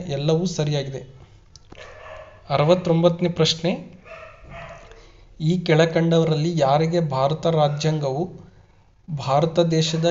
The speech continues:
ಯಾವುದೇ ನ್ಯಾಯಾಲಯದಲ್ಲಿ ಪ್ರೇಕ್ಷಕರ ಹಕ್ಕನ್ನು ನೀಡುತ್ತದೆ? ಪ್ರೇಕ್ಷಕರ ಹಕ್ಕನ್ನು ಪಡೆದಿರೋರು ಯಾರಪ್ಪ ಅಂದ್ರೆ, ಭಾರತದ attorney general.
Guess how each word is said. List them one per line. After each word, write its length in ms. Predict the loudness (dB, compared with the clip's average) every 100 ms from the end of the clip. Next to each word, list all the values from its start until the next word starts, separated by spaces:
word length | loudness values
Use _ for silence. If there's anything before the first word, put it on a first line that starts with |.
| 2
ಯಾವುದೇ 440 | 2 2 2 0 0
ನ್ಯಾಯಾಲಯದಲ್ಲಿ 720 | 2 2 0 0 -2 -4 -6
ಪ್ರೇಕ್ಷಕರ 760 | -4 -2 -2 -2 -2 -2 -2
ಹಕ್ಕನ್ನು 720 | 0 -2 -4 -10 -6 -4 -2 0
ನೀಡುತ್ತದೆ? 600 | -2 -2 -4 -6 -6 -8 -14 -20 -20 -20 _ _ _ -20 -20 -20 -20 -20 -20 -20 -20 -20 -20 -14
ಪ್ರೇಕ್ಷಕರ 600 | -6 -4 -4 -6 -2 -2
ಹಕ್ಕನ್ನು 520 | 0 -2 -4 -2 0 0
ಪಡೆದಿರೋರು 520 | -2 -4 -2 -4 -4
ಯಾರಪ್ಪ 360 | -4 -4 -4
ಅಂದ್ರೆ, 260 | -6 -2 -2
ಭಾರತದ 680 | -2 0 2 2 0 0 0
attorney 680 | 0 -2 2 2 4 2
general. 580 | 2 2 2 2 0 0